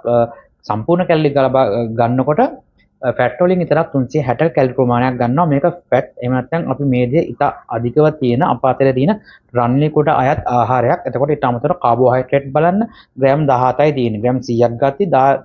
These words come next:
ග්‍රෑම් දහහතයි තියෙන්නේ කාබෝහයිඩ්‍රේට්. එතකොට විරියා රෝගීන්ට අඩු කාබෝහයිඩ්‍රේට් සහිත ආහාර දියවැඩියා රෝගීන් ඉදිරි කිරීමේ හැකියාව පවතිනවා.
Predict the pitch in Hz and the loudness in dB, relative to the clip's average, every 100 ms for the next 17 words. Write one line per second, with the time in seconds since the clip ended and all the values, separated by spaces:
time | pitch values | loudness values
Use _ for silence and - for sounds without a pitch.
0 | _ 127 139 151 120 123 117 123 120 131 | _ -4 -2 0 0 0 0 -2 0 -4
1 | 135 139 131 120 113 107 147 202 214 - | -4 -2 0 2 0 0 -2 -2 -4 -18
2 | - - 127 147 147 160 156 180 165 - | -18 -4 0 2 4 2 2 -2 0 0
3 | 117 135 147 143 147 151 156 160 - 143 | 0 0 0 0 0 -2 -2 -2 0 0
4 | 139 113 113 123 226 - - _ - 131 | 0 -2 0 2 0 -2 -20 _ -4 0
5 | 135 143 143 143 165 139 127 131 127 131 | 2 2 4 2 0 -2 -4 -6 -2 -2
6 | 147 123 - 110 156 151 123 120 104 | 0 -2 -2 0 2 2 0 -4 -6